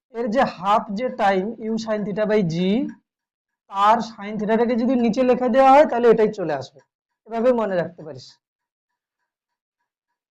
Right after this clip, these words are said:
ঠিক আছে? তার ইউ sin theta-টাকে যদি ই-, তার যদি sin theta-টাকে যদি নিচে রেখে দেওয়া হয় তাহলে এটাই চলে আসবে।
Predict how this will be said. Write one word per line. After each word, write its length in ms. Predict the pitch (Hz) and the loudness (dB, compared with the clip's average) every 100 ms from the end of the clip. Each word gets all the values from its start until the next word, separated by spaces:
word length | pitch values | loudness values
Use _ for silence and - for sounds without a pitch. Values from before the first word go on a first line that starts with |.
| _ _ | _ _
ঠিক 100 | 247 | -12
আছে? 100 | 220 - 202 | -10 -6 0
তার 240 | 196 220 220 - _ _ _ _ _ 311 | 4 4 0 -12 _ _ _ _ _ -8
ইউ 100 | 208 226 | -6 0
sin 120 | 240 226 | 0 0
theta-টাকে 380 | 214 233 220 240 233 | -2 -2 -2 -4 -4
যদি 240 | 202 247 269 262 233 | -2 -2 -4 -8 -10
ই-, 140 | 240 226 _ - | -10 -10 _ -8
তার 140 | 220 202 | -6 -4
যদি 140 | 233 226 | -6 -8
sin 220 | - 202 233 | -10 -8 -6
theta-টাকে 340 | 240 247 247 233 | 0 0 0 -2
যদি 120 | 247 254 | 0 0
নিচে 180 | 233 233 208 | 0 0 -2
রেখে 160 | 170 170 | -2 -2
দেওয়া 120 | 185 | -2
হয় 100 | 277 202 | -2 -4
তাহলে 260 | 165 180 320 330 | -4 -4 -4 -6
এটাই 200 | 165 180 185 | -8 -8 -10
চলে 140 | 139 131 | -14 -14
আসবে। 180 | - | -18